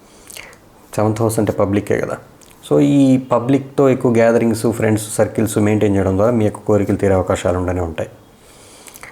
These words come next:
So, లెవెన్త్ లార్డ్ ఎయిత్ హౌస్‌లో ఉంటే అకల్ట్ స్టడీస్ చదవడం ద్వారా, తర్వాత మీకు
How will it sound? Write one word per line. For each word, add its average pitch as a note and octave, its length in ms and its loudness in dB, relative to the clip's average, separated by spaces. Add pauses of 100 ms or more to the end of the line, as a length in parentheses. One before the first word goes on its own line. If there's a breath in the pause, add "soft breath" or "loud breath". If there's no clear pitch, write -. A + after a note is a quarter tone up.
(680 loud breath)
So, A2+ 80 0 (180)
లెవెన్త్ A#2 320 2
లార్డ్ A2+ 160 2
ఎయిత్ G#2+ 340 0
హౌస్‌లో G#2+ 340 0
ఉంటే G#2+ 180 -2 (800)
అకల్ట్ A2+ 340 -2
స్టడీస్ G#2 360 0 (540)
చదవడం G#2 420 2
ద్వారా, F#2 220 0 (1500 loud breath)
తర్వాత G#2 340 0 (120)
మీకు G2+ 240 -2